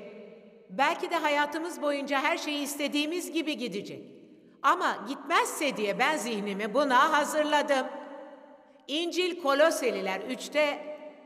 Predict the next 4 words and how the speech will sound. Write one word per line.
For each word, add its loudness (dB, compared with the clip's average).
şöyle 2
diyor, -2
"Yeryüzündeki -2
değil, -4